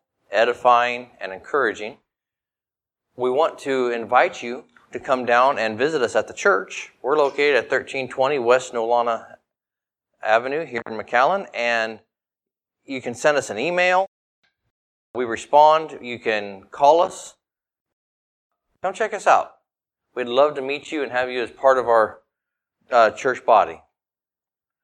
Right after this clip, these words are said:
So let us go ahead and open with prayer this morning.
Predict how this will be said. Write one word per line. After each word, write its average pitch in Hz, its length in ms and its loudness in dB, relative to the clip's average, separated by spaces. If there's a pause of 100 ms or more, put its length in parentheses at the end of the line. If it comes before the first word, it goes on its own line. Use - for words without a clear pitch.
(120)
So 131 400 0
let 208 160 4
us - 140 -4
go 180 120 2
ahead 160 140 2
and 139 80 -4
open 123 260 -2
with 113 160 -4
prayer 127 420 0
this 120 200 -12
morning. 143 260 -4